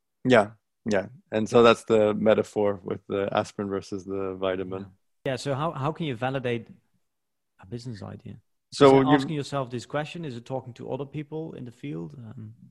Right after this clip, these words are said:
Speaker 1: Yes, it's about talking to the potential customer. So you get out and you do customer interviews, and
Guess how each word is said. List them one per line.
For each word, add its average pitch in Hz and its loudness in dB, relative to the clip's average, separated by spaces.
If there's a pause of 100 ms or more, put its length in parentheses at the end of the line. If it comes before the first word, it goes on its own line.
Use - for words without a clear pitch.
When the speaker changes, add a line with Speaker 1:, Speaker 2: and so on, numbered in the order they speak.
(160)
Speaker 1:
Yes, 127 6
it's 127 2
about 131 6
talking 135 6
to 127 0
the 117 2
potential 107 -4
customer. 104 -6 (380)
So - -4
you 123 4
get 135 8
out 147 10
and 127 6
you 120 4
do 113 2
customer 113 0
interviews, 98 -4
and 110 0